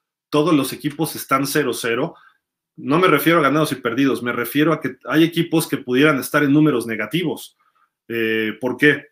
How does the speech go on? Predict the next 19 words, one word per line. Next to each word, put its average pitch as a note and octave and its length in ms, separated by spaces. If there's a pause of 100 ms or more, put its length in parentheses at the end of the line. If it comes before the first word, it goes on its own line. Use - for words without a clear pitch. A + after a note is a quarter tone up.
(200)
Por, A2 440
ya C#3 120
vimos F#3 260
primero D#3 340
lo C3+ 140
del A2+ 140
tope C3 200
salarial. G#2+ 580 (300)
Algunos D#3 560
no D#3 140
tienen, D#3+ 460
este, A2+ 300
eh, G#2 760
picks C3+ 220
de D#3 100
primera C3 380
ronda. A#2 440 (360)
Otros F#3 580
están, E3 560